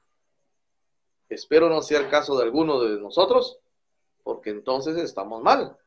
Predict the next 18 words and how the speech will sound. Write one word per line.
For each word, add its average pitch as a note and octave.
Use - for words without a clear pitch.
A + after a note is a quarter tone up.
Y B2+
si A#2
estamos F3
mal, G3+
debemos A#2+
de C#3
trabajar A2+
para A2
estar A#3
bien. C3+
Porque C#3
si A#2+
nosotros F3+
trabajamos -
para C3
estar C3+
de B2+
mal C#3